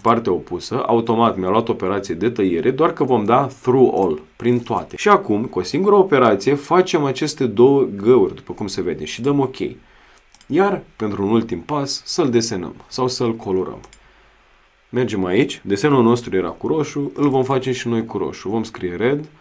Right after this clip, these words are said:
și selectăm roșu. Și după cum se vede, desenul nostru este gata.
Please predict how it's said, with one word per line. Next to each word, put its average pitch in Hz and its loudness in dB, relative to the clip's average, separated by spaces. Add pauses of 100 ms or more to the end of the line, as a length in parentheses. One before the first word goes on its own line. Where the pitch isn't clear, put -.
(440)
și 185 -4
selectăm 127 -2
roșu. - -14 (360)
Și - -4
după 156 2
cum 131 -2
se 104 -2
vede, 113 2
desenul 127 0
nostru 131 0
este 92 -4
gata. - -6